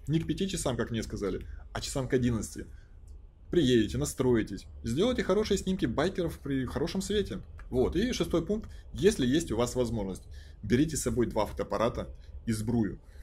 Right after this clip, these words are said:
Вот, типа такой, как у меня, она не сильно сложная. Её можно достать, э, через всем известный ресурс. Я вам крайне не советую менять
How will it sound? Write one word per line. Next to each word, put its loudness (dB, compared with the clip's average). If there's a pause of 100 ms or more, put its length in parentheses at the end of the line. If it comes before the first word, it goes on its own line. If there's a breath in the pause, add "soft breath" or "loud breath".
(580 soft breath)
Вот, 4
типа -4
такой, 2
как 0
у -2
меня, 0
она 2
не -2
сильно -2
сложная. 0 (440)
Её -2
можно -6 (260)
достать, -2
э, -4 (360)
через -2 (340)
всем 0
известный -2
ресурс. -2 (2500 loud breath)
Я 4
вам 4
крайне 2
не -6
советую 0
менять -2